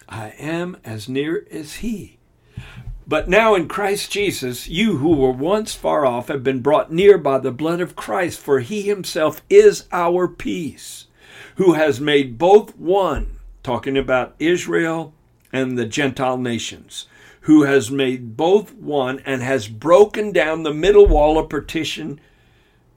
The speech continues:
the middle wall of separation, the New King James says,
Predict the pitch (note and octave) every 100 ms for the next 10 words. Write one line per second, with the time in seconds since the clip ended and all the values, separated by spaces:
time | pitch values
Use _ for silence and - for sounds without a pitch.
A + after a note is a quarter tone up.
0 | _ _ _ _ _ _ _ B2 C3 C#3+
1 | F3 E3+ D3+ C#3+ C#3+ B2 - - - C#3+
2 | - B2+ D3+ D#3 - A2+ G#2 A#2+ - B2
3 | C3 D3 C3 B2+ G#2+ A#2 A2 A2 - G#2+
4 | G#2+ A#2